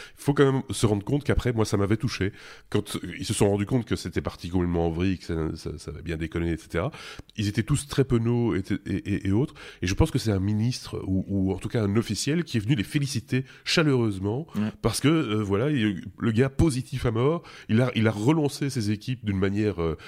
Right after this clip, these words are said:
Speaker 1: euh, fantastique, alors que dans d'autres pays peut-être, ou avec d'autres, euh, mentalités, bah, on, on, ils auraient été directement, euh,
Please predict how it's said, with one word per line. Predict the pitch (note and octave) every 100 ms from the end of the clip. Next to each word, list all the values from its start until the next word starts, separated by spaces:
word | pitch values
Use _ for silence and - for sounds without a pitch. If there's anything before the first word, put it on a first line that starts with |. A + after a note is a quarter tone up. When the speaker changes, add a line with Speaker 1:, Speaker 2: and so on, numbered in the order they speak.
| - -
Speaker 1:
euh, | - -
fantastique, | - A#2+ G2 - D3+ B2
alors | F#2 -
que | F2+
dans | F2 E2+
d'autres | G2 G#2 -
pays | - F2 F#2+
peut-être, | F#2 F2 G2 G#2 -
ou | D#2
avec | E2 -
d'autres, | G2 - F2 - - - -
euh, | E2 D2+
mentalités, | F#2 - F#2 F2+ G#2 G#2+
bah, | F2+ E2+
on, | D#2+ E2 D#2+ D#2+ D#2+ D#2
on, |
ils | D#2+ E2
auraient | E2+
été | E2 G2
directement, | F2 F2 F#2+ E2+ F#2+
euh, | D#2+